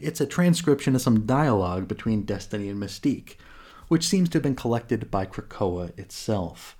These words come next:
Here they talk about why Mystique was added to the council in the first place, and why Destiny was left as being that carrot on a stick.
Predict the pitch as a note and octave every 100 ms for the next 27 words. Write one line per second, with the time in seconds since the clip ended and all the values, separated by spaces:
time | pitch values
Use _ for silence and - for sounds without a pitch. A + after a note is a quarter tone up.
0 | - - - - - - - E3 D#3 -
1 | C#3+ C#3+ B2+ G#2 B2 D3 C3+ - B2+ G#2+
2 | G#2+ G#2+ G#2+ G2 - G2 G2 G2 F#2 -
3 | B2+ A2 - A2 C#3 E3 C#3 C#3+ C#3 C#3
4 | A#2+ E3+ F3+ D3 C#3 B2 A2+ A2+ A#2 A#2+
5 | A2 G#2+ G2+ G2+ G2 G2 - - A2 G2
6 | F2+ G#2+ F#2+ F#2+ - - F3 A#2+ - -